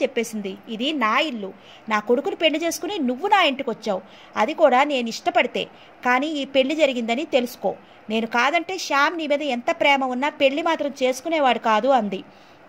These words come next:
జ్యోత్స్నకి ఒళ్ళు మండిపోయింది. జ్యోత్స్న ద్వారా ఇదంతా విన్న శ్యామ్, "ఆ పోదు, అమ్మదదో స్వభావం, మనం సర్దుకుపోతే సరి" అనేవాడు.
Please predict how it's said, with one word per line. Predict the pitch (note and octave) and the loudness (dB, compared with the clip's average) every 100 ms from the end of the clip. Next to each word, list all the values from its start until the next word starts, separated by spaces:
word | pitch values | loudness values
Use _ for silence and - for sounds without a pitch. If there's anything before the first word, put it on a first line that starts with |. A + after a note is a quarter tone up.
| - | -4
జ్యోత్స్నకి | A3+ A#3+ - D#4+ B3 C#4+ | 0 0 -2 -6 -2 -2
ఒళ్ళు | B3 A#3 | 0 0
మండిపోయింది. | C4+ A3 C#4 C#4 A3+ G3 G3 - - - - | 0 0 0 2 0 -2 -10 -12 -20 -20 -2
జ్యోత్స్న | B3+ D4 D4+ | 4 4 4
ద్వారా | G4+ F#4 D#4+ | 2 4 4
ఇదంతా | C4+ A#3+ A#3+ | 2 0 0
విన్న | D4+ B3+ | 0 0
శ్యామ్, | A#3 B3 G#3+ G#3+ - - - | -2 -2 -2 -2 -8 -12 -2
"ఆ | G#3+ A3+ | 2 2
పోదు, | A#3+ A3 G#3+ G#3 G3+ - | 2 0 0 -2 -2 -2
అమ్మదదో | G#3+ A#3+ C4+ A3+ | -2 2 2 2
స్వభావం, | G#3+ G#3 A3 A3+ G3+ G3+ - - G#3+ | -2 -4 -2 -2 -4 -10 -20 -10 -4
మనం | A3 | -4
సర్దుకుపోతే | A3+ A3 G#3+ C#4 F4+ F4+ | -2 -2 -2 -4 -4 -2
సరి" | G4 D#4+ D4+ | -2 0 2
అనేవాడు. | C4+ G#3+ G#3 G3 | 0 0 -2 -4